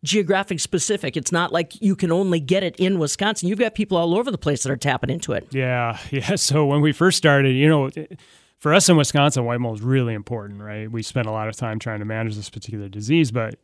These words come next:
Speaker 2: um, if you back out sort of region and nationally, um, you know, it's, it's really kind of a regional problem, right? So it's more of a Great Lakes issue, Wisconsin, Michigan,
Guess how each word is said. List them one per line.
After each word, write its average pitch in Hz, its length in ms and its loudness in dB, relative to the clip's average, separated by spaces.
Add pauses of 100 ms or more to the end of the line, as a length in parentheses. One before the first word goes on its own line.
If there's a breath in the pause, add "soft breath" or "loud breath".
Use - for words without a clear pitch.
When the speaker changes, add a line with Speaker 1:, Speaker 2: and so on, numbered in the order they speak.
Speaker 2:
um, 107 300 -10 (100)
if 127 220 -10
you 117 80 -4
back 135 360 -2
out 139 160 0
sort 127 200 -4
of 107 100 -8
region 131 480 0
and 110 140 -4
nationally, 110 840 -4 (120)
um, 104 400 -10 (580 soft breath)
you 127 100 -6
know, 117 160 -2
it's, 127 280 -6
it's 135 280 -6
really 147 260 4
kind 135 200 0
of 117 80 -4
a 117 40 -4
regional 113 380 -4
problem, 98 560 -8 (120)
right? 110 300 -10
So 123 220 -6
it's 113 140 -8
more 127 160 0
of 120 80 -4
a 113 80 -8
Great 120 260 -8
Lakes 117 300 -10
issue, 113 280 -8
Wisconsin, 110 840 -8 (120 loud breath)
Michigan, 107 760 -10